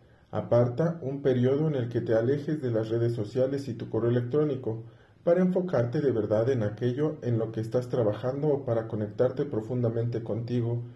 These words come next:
y con tus seres queridos. Seis. Programa tiempo en tu agenda para algo que te importe fuera del trabajo.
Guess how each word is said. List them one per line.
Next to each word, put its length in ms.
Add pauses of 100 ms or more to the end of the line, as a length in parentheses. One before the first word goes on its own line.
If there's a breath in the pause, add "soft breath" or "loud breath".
(280 loud breath)
y 80
con 240
tus 140
seres 260
queridos. 640 (600 soft breath)
Seis. 580 (440 soft breath)
Programa 540
tiempo 400
en 120
tu 80
agenda 540
para 320
algo 300
que 120
te 100
importe 480
fuera 280
del 200
trabajo. 500